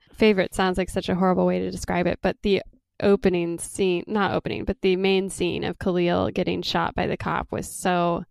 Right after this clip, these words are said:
brutal. And, like, I've, I've watched a lot of, like, these movies, and, like, Detroit was very hard to watch, but there was something, like, very sad about watching Khalil, like, on the ground and, and Star is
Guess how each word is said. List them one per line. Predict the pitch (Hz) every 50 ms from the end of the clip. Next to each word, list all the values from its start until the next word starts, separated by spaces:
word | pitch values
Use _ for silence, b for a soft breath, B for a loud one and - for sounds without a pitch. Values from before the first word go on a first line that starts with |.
| _ _ _ -
brutal. | - 190 185 185 190 196 208 220 240 247
And, | 220 226 214
like, | 202 190 185 - -
I've, | 208 208 208 208 208 208 202 202 202 _ _ _ _
I've | - 220 220 214 208
watched | 214 208 202 202 - - -
a | 226
lot | 208 202 190 185 185 185
of, | 196 202 185
like, | 202 190 185 185 175 - - - _ _ _ _ _ _
these | - 208 214 208 202 185 196
movies, | 220 233 262 277 277 254 277 269 269 269 262 240 226
and, | 220 202 196
like, | 190 190 185 185 175 - - -
Detroit | 220 214 - - 226 220 220 -
was | 196 175
very | - 202 196 196 190 185
hard | 185 196 214 208 202
to | 202
watch, | 208 202 196 196 202
but | 208 - -
there | 190 196
was | 196 190
something, | - 226 220 240 254 262
like, | 240 202 190 - - _ _ _ _ _ _ _ 262
very | 196 208 226 262 330 330
sad | - - 190 175 175 170 180 180
about | 185 - 175 185 - - - - _ _ _ _ -
watching | 190 185 185 175 - - 233 240
Khalil, | - - 254 233 202 180 175 180 185 190 220
like, | 233 196 185 - -
on | - 180 180
the | 185 185
ground | - 185 175 175 175 180 180 180 180
and, | 175 - - - - _ _ -
and | - 190 185 175 175 -
Star | - - 226 202 196 202 196 190 190
is | 185 185 185 - -